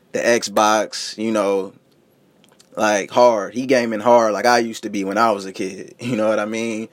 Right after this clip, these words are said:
And, like, sometimes I tease him for it, you know, but I can't knock him because when I was a kid, I was on, I was on my P S three, my Nintendo sixty-four, all of that. Like,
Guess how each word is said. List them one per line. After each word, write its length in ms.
And, 120
like, 180
sometimes 480
I 100
tease 320
him 100
for 320
it, 140
you 120
know, 240
but 160
I 100
can't 300
knock 260
him 120
because 260
when 140
I 120
was 120
a 60
kid, 280
I 140
was 180
on, 220
I 160
was 180
on 160
my 140
P 320
S 160
three, 340
my 220
Nintendo 520
sixty-four, 880
all 240
of 60
that. 340
Like, 440